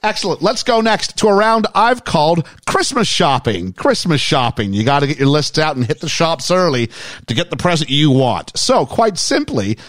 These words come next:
this is gonna be every, well, not every, but many Christmas movies seem to have a, a MacGuffin or something they're searching for. It is the present, the main present that one of the characters wanted.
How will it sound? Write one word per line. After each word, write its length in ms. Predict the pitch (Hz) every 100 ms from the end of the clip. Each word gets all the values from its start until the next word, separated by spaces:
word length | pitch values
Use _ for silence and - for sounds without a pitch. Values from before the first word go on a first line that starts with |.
| - - -
this 260 | 175 220 -
is 120 | 202
gonna 160 | 208 185
be 300 | 135 120 - -
every, 400 | 220 262 277 247
well, 260 | 185 131 92 - _ _ -
not 180 | 247 202
every, 200 | 160 123
but 120 | 190
many 340 | 208 277 311 220
Christmas 400 | 170 - 120 101
movies 440 | 90 87 90 90 -
seem 400 | - 208 208 214
to 100 | 202
have 580 | - - 156 104 107 110 - - - - -
a, 60 | 139 113
a 60 | 165
MacGuffin 380 | 160 147 190 208
or 80 | -
something 240 | 233 220
they're 140 | 190
searching 420 | 165 196 180 175 151
for. 340 | - 131 123
It 100 | 156
is 120 | 160 135
the 100 | 151
present, 480 | - 214 196 143
the 80 | 120
main 320 | 139 175 202
present 320 | 180 202 147 120
that 80 |
one 140 | 120 147
of 40 |
the 80 | 143
characters 480 | - 156 143 147 113
wanted. 480 | 135 131 123 87